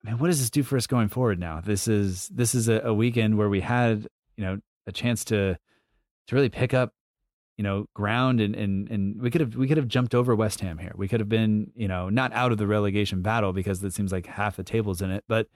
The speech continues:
um, this, this was a chance to kind of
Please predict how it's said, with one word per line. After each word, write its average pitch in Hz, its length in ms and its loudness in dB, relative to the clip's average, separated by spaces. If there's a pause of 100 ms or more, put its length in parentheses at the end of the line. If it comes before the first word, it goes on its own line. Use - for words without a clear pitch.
(300)
um, 107 300 0
this, 120 300 0
this 127 200 0
was 117 140 0
a 117 60 2
chance 127 300 0
to 107 120 0
kind 110 160 0
of 95 240 -2